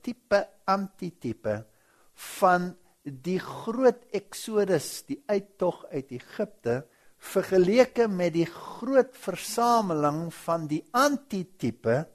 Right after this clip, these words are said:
'n volk wat afgesonder word na die wet van God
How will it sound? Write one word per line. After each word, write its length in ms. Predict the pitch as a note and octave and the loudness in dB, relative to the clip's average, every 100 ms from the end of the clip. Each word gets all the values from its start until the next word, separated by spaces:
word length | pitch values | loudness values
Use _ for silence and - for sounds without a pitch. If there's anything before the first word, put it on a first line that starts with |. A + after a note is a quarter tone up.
| _ _ _ _ _ | _ _ _ _ _
'n 80 | C#3 | -8
volk 580 | - - - G#3 F#3+ - C#3+ | -8 0 6 6 4 -4 0
wat 220 | C#3 - _ | 0 0 _
afgesonder 960 | G#3+ A#3+ - - F#3 - D#3 D3 C3 A#2 G#2+ | 0 0 -2 -6 -4 -2 -4 -4 -4 -6 -2
word 280 | A2 A2 - _ _ _ _ _ _ _ _ - | 0 0 -2 _ _ _ _ _ _ _ _ -4
na 140 | B2 | -2
die 140 | B2 | -2
wet 320 | A2 A2+ B2 - | -2 -2 -4 -8
van 220 | A2 A2 | -8 -8
God 280 | - G#2 | -6 -6